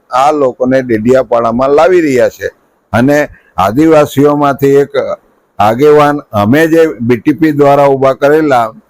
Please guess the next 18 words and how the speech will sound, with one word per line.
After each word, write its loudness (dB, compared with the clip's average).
એને 2
સાથે 0
લઈ 0
જઈને -2
એના 2
મારફતે -2
વોટ 0
તોડાવીને 0
એ 4
લોકોએ 0
હંમેશા 0
ભાજપે 0
આ 2
ગુજરાતના 0
આદિવાસી 0
એરિયા 2
પર -2
રાજ 0